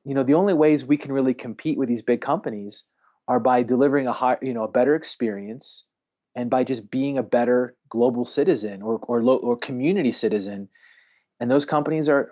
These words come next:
they're getting nervous and they're going out there and, you know, they're,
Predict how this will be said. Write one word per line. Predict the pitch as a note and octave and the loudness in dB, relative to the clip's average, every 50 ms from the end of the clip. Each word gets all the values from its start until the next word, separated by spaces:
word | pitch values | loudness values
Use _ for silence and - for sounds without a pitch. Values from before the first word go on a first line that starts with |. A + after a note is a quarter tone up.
| - - | -4 -2
they're | B2+ C#3+ C#3+ | 0 0 2
getting | - C#3+ C#3+ D#3 D#3 D3 | 2 2 0 0 0 0
nervous | D3 E3+ G#3 G#3 G2+ G2 - - - - - - | 2 2 0 0 -4 -8 -10 -10 -12 -12 -12 -12
and | A2 G#2+ A2 G#2+ | -12 -10 -6 -4
they're | A#2+ B2+ | -2 0
going | B2 C3 C3+ C3 | 0 0 2 2
out | B2 B2 C3 B2+ - | 2 0 0 0 0
there | - C#3 D#3 D3 A#2 | 0 0 0 0 0
and, | A2 G#2+ A#2 A2+ A2+ _ _ _ _ _ _ _ _ _ _ _ _ _ | -2 -4 -8 -10 -14 _ _ _ _ _ _ _ _ _ _ _ _ _
you | - A2+ A2+ | -12 -8 -6
know, | A2 A2 A2 A2 | -4 -4 -2 0
they're, | G#2+ A#2 A#2+ A#2 A#2 G#2+ | 2 2 4 4 2 0